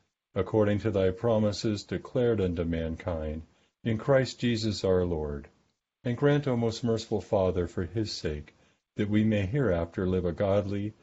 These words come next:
righteous, and sober life, to the glory of thy holy name. Amen.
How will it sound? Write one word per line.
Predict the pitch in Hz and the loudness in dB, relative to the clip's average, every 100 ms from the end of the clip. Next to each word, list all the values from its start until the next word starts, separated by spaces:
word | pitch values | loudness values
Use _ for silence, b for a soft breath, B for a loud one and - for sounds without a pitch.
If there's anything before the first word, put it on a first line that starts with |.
| b b | b b
righteous, | 95 104 - 110 104 | 2 2 0 -4 -2
and | 87 82 | -4 -4
sober | - 104 107 101 | -2 0 2 2
life, | 76 73 71 _ b b - | 0 -2 -8 _ b b -2
to | 113 | 0
the | |
glory | 113 127 131 123 | 2 2 4 4
of | 117 107 | 2 4
thy | 104 104 | 4 4
holy | 95 92 92 90 | 2 0 0 -2
name. | 82 71 67 73 _ _ _ _ - | -4 -8 -12 -14 _ _ _ _ -10
Amen. | 87 76 80 82 73 73 | -6 -4 -2 -2 -2 -6